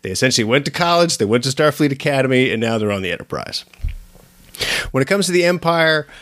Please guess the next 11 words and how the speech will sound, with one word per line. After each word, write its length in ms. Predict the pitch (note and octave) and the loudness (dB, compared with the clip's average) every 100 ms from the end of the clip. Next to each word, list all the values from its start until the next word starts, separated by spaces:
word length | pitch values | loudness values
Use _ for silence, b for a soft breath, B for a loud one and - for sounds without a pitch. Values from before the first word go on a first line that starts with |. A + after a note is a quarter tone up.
| B B | B B
I'm 140 | D3 | -2
paused 420 | C#3 G#3+ G#3 F#3 | 2 2 4 2
by 120 | D#3+ D3+ | 2 2
the 80 | |
seventy-two 640 | C3 E3 D#3 D3 C#3 C#3 B2 _ _ _ | 2 2 2 2 4 2 0 _ _ _
tie 200 | - B2+ | 0 0
fighters. 640 | - G#2 F2 E2+ - - - _ | 2 -2 -2 -4 -2 -4 -6 _
Like, 320 | A2 G#2+ - - _ | -2 -2 -2 -16 _
that's 180 | - G#2+ | -6 0
a 80 | C3+ | 2
lot. 460 | C3+ B2 C3 - | 2 2 0 -4